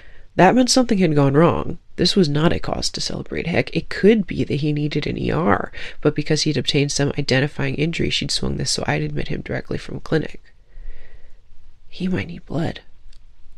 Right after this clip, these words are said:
I didn't bother to ask my helpers for help. I threw in orders on my laptop, checked my watch, and ran to the blood bank myself.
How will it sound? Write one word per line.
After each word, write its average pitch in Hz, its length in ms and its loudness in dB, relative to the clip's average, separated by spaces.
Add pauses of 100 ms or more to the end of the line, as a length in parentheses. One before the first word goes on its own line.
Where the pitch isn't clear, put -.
(680)
I 202 80 4
didn't 208 180 4
bother 104 240 0
to - 80 -2
ask - 220 -2
my 127 80 -4
helpers 151 480 -4
for 156 100 -8
help. 131 300 -2
I 147 80 2
threw 170 220 2
in 160 100 4
orders 151 320 0
on 143 80 0
my 139 100 2
laptop, 160 480 0
checked - 260 -4
my 127 120 -4
watch, 147 320 -2
and 131 80 -4
ran 143 200 2
to 147 60 0
the - 60 -4
blood - 200 0
bank - 280 -4
myself. - 480 -6